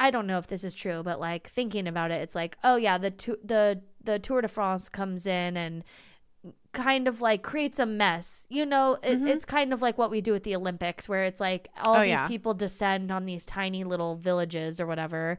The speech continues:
Speaker 2: Mm-hmm.
Speaker 1: and fucking kind of ruin it and it
Speaker 2: Make traffic, make a mess,
Speaker 1: make
Speaker 2: like,
Speaker 1: traffic, stomp
Speaker 2: yeah,
Speaker 1: through their
Speaker 2: uh-huh.
Speaker 1: fields, whatever, like,
Speaker 2: Yeah.
Speaker 1: put porta potties on their yard. I don't know, <laughs> like, but you could tell.
Speaker 2: Yeah.
Speaker 1: Uh, that's something that could happen. And then the, the last one,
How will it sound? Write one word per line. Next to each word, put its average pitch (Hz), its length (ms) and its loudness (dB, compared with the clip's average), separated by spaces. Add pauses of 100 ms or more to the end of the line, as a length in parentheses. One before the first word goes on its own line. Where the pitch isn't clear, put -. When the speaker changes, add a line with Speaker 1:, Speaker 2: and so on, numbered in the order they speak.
(280)
Speaker 2:
Mm-hmm. 190 200 -4
Speaker 1:
and 180 440 0 (120)
fucking 175 520 -2
kind 175 260 -6
of 160 140 -4
ruin 175 320 2
it 170 340 -4
and 170 460 -4 (100)
it 196 80 -14 (340)
Speaker 2:
Make 196 400 -2
traffic, 170 560 0
make 170 220 -8
a 175 60 -6
mess, 156 180 -4
Speaker 1:
make 143 120 -2
Speaker 2:
like, 160 80 -4
Speaker 1:
traffic, 175 600 2
stomp 208 300 2
Speaker 2:
yeah, 165 80 4
Speaker 1:
through 147 140 4
their 202 180 4
Speaker 2:
uh-huh. 165 140 -4
Speaker 1:
fields, 175 440 0
whatever, 185 440 2
like, 160 320 -8 (200)
Speaker 2:
Yeah. 185 240 2
Speaker 1:
put 147 120 -2
porta 214 200 4
potties 196 400 2
on 185 120 -2
their 175 120 0
yard. 165 600 2
I 226 120 4
don't 208 200 0
know, 220 220 4
<laughs> 220 140 2
like, 185 240 -2
but 180 280 0 (340)
you 277 140 2
could 220 120 0
tell. 170 280 -6 (560)
Speaker 2:
Yeah. 175 180 4
Speaker 1:
Uh, 170 200 -2 (180)
that's 175 240 0
something 170 240 -6
that 170 120 -6
could 180 120 -4
happen. 175 300 -2
And 220 200 -2
then 233 140 2
the, 214 400 2
the 202 180 -2
last 220 360 4
one, 180 380 0